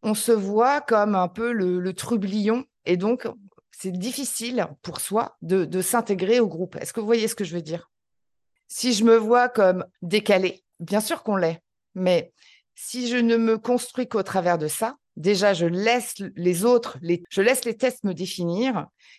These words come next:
Et en plus, je me sors d'emblée du fait que, bah, potentiellement, j'ai des points communs avec le reste du monde.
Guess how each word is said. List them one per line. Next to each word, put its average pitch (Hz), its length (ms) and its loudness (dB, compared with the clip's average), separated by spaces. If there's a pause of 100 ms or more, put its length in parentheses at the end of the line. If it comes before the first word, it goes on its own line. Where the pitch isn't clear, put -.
Et 196 240 2
en 220 140 2
plus, 220 420 -4
je - 160 0
me 180 160 0
sors 190 460 2
d'emblée 202 580 0
du 175 100 -6
fait 247 280 0
que, 190 260 0
bah, 160 320 -2
potentiellement, 196 840 0
j'ai 190 160 2
des 202 100 0
points 220 240 0
communs 220 380 2
avec 196 260 -2
le 190 60 -2
reste 180 180 -2
du 185 80 -8
monde. 220 340 -4